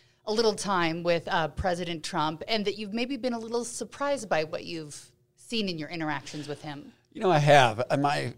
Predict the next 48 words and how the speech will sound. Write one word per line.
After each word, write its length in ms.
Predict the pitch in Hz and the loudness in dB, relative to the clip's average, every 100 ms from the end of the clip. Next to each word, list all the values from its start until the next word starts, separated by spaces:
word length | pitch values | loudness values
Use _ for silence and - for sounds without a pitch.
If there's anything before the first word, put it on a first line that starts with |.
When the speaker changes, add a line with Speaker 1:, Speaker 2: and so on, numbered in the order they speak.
| - | -14
Speaker 2:
my 180 | 139 135 | -12 -8
really 520 | 139 139 151 143 123 | 0 2 4 4 4
only 380 | 143 156 160 147 | 4 6 8 6
impression 640 | 123 107 123 113 110 98 | 4 6 6 6 2 -2
was 440 | 101 101 98 90 - | 0 0 0 -2 -4
Twitter, 400 | - 123 98 95 95 - | 2 2 2 -4 -14 -10
you 120 | 117 | -6
know, 280 | 101 95 110 | -4 -4 -2
like 220 | 110 117 | 2 4
a 60 | 117 | 4
lot 200 | 110 98 | 4 4
of 60 | 90 | 0
people. 120 | - | -2
Speaker 1:
And 60 | |
that's 160 | 170 175 | -2 -4
quite 280 | - 165 208 | -2 0 0
an 120 | 233 | -2
impression. 380 | 247 127 117 117 | -2 2 4 4
Speaker 2:
And 0 | |
that's 260 | 113 117 | 0 0
an 60 | 131 | 0
impression. 640 | 127 123 110 104 95 92 - | 0 2 2 2 -4 -6 -4
Um, 440 | 107 98 95 95 - - | 0 0 -2 -6 -14 -10
but 120 | 120 | -8
when 100 | 123 | -4
I 220 | 110 110 110 120 | -2 -2 -4 -14
started 300 | - 151 156 | 0 2 2
working 340 | 117 117 120 117 | 2 2 0 -2
on 140 | 104 | -2
criminal 260 | - 113 101 | -2 -2 -2
justice 460 | 104 104 107 92 | -2 -2 -2 -2
issues, 320 | 98 - 90 | -2 -2 -4
for 140 | - 92 | -4 -6
example, 440 | 87 92 95 90 | -4 -6 -6 -6
and 140 | 87 87 | -8 -4
started 280 | 95 90 | -4 -2
advising 560 | 87 85 87 92 90 90 | -6 -6 -4 -4 -4 -6
the 100 | 82 | -4
White 220 | 85 87 | -4 -4
House, 360 | 92 85 85 - - _ - | -4 -6 -6 -12 -20 _ -8
I 120 | 104 117 | 0 2
interacted 440 | 147 117 110 104 | 6 6 6 0
with 120 | 104 | -4
Jared 280 | 104 101 98 | -2 -2 -2
Kushner 460 | 107 95 101 95 92 - _ _ _ | -6 -6 -6 -8 -10 -16 _ _ _
and 380 | - 95 92 90 | -10 -8 -8 -8
his 280 | 98 113 107 | -4 -2 -2
team 460 | - 117 104 101 | -2 0 0 -4